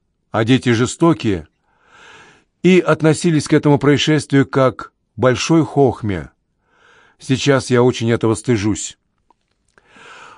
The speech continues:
После толчка кровать стала двигаться по-другому. Беспорядочные толчки и вибрации сменились плавным мерным покачиванием.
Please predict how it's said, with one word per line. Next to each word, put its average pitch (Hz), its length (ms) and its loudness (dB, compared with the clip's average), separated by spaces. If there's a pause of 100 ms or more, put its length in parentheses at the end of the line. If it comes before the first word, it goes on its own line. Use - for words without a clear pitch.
(120)
После 185 340 2
толчка 151 680 0
кровать 131 440 0
стала 143 320 0
двигаться 131 520 0
по-другому. 120 880 0 (680)
Беспорядочные 147 800 0
толчки 135 640 0
и - 20 2
вибрации 131 640 0
сменились 127 720 -2 (400)
плавным 147 580 2
мерным 127 760 0 (220)
покачиванием. 101 960 -2